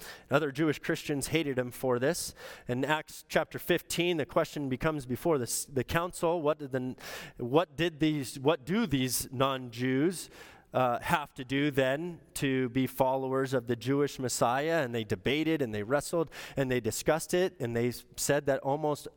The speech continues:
everything, except for a few things that are essential to sort of keep everybody from killing each other between the two groups, n-, the rest of it doesn't apply anymore. Jesus has fulfilled the law. Um,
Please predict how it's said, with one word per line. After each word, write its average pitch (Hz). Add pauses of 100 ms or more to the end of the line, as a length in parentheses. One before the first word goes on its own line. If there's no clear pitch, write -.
(100)
everything, 123
except -
for 135
a 117
few 180
things 135
that 120
are 117
essential 165
to 123 (320)
sort 156
of 123
keep -
everybody 135
from 107
killing 147
each 110
other 127 (360)
between 127
the 120
two 127
groups, 120 (380)
n-, 135 (100)
the 139
rest 170
of 160
it 156
doesn't 139 (600)
apply 113
anymore. 85 (220)
Jesus 151
has 123
fulfilled 117 (1040)
the 98
law. 85 (1500)
Um, 117